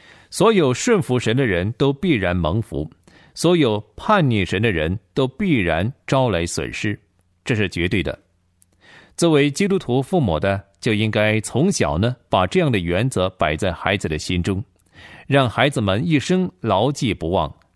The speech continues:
懂得顺服神。无论是大事小事，无论是合理的，或者是超过我们理性能明白的，我们只要清楚这是神的吩咐，我们就乐意顺从。不管是不合理的也好，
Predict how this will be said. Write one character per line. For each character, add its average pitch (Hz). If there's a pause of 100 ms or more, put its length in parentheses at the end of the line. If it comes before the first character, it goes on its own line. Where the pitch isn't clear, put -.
(100)
懂 95
得 117
顺 139
服 98
神。 78 (440)
无 160
论 208
是 139
大 160
事 95
小 78
事， - (600)
无 180
论 202
是 117 (140)
合 185
理 92
的， 107 (140)
或 185
者 147
是 117
超 196
过 151
我 131
们 135
理 90
性 131
能 101
明 98
白 80
的， 80 (540)
我 123
们 131
只 123
要 113
清 151
楚 - (240)
这 233
是 -
神 104
的 107
吩 113
咐， 98 (340)
我 98
们 98
就 95
乐 151
意 85
顺 85
从。 69 (720)
不 233
管 160
是 135
不 220
合 147
理 110
的 90
也 90
好， -